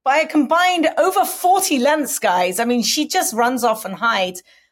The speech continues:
I think if they were drawn the other way round, I would actually pick Hoosier Philly on top. It's just a question of who's gonna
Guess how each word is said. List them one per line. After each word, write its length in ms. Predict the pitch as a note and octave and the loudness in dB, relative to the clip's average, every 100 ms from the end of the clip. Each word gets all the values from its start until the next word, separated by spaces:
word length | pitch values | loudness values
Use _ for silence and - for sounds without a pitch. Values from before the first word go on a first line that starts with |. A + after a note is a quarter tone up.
| _ | _
I 100 | - | -4
think 380 | D4+ - G#4 A#4 - | -4 -4 -6 -6 -6
if 120 | D4 | -2
they 140 | D#4+ E4+ | 0 0
were 140 | D4+ | 0
drawn 480 | G3 G#3 C4+ D4 D4 | 0 2 4 4 4
the 140 | A#3+ | 2
other 180 | B3 B3 | 2 2
way 180 | A#3+ A#3 | 2 2
round, 560 | A3 G#3+ A#3 C4 B3+ - _ _ _ | 2 0 0 0 -4 -10 _ _ _
I 120 | A3 | 0
would 140 | A#3+ A#3+ | 4 4
actually 380 | C4 D4+ D4+ A#3 | 2 -2 -4 -4
pick 280 | C4 - | -4 -4
Hoosier 320 | - B3 G3+ G3 | -6 -4 -4 -6
Philly 380 | - A3+ G#3+ | -4 -4 -2
on 180 | F#3 F#3 | -2 -4
top. 280 | - A3+ A3 | -2 -2 -2
It's 100 | D#3 | -6
just 220 | A#3+ A#3 | -8 -10
a 40 | F#3+ | -4
question 400 | A#3+ A#3+ - G#3 | -2 -2 -4 -8
of 140 | F#3+ | -8
who's 260 | - A3 - | -8 -6 -6
gonna 220 | G#3 | -8